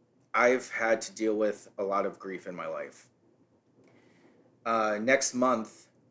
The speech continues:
will be, uh, the eighth year anniversary of my mom's passing. And, you know, she, she contracted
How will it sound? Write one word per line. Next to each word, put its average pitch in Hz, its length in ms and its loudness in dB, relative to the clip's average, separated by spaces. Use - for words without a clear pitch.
will 117 320 0
be, 107 680 -2
uh, 104 420 0
the 110 220 -4
eighth 127 200 0
year 120 180 0
anniversary 107 920 -2
of 104 140 -2
my 104 140 -8
mom's 98 320 -6
passing. 92 640 -6
And, 120 680 0
you 120 120 -4
know, 120 300 4
she, 131 840 0
she 131 440 -2
contracted 139 880 0